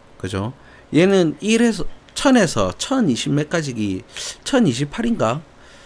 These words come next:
거까지기 아마 일 밀리세컨일 거예요. 얘는 종, 기종마다 틀려요. 기종마다 틀리니까 Alt 일을 눌려서 기본 파라미터 들어가서 디바이스 영역에서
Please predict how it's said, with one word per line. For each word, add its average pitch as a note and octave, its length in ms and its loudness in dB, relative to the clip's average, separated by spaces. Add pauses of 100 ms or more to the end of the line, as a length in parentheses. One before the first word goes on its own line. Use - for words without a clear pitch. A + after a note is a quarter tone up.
(460)
거까지기 C3+ 640 0
아마 G#2+ 460 -2 (2000)
일 G#3+ 220 4
밀리세컨일 D#3+ 560 -2
거예요. D#2+ 320 -8 (440)
얘는 F#3 640 4
종, E3+ 640 2 (120)
기종마다 G#3 500 4
틀려요. F#2+ 480 -2 (380)
기종마다 G#3+ 500 2
틀리니까 C3+ 680 -2
Alt F#3+ 220 -2
일을 F#3 260 0
눌려서 A#2 640 -2
기본 F#3+ 280 -2
파라미터 D3+ 440 -4
들어가서 G2+ 640 -4 (440)
디바이스 F3+ 540 2
영역에서 A#2+ 640 0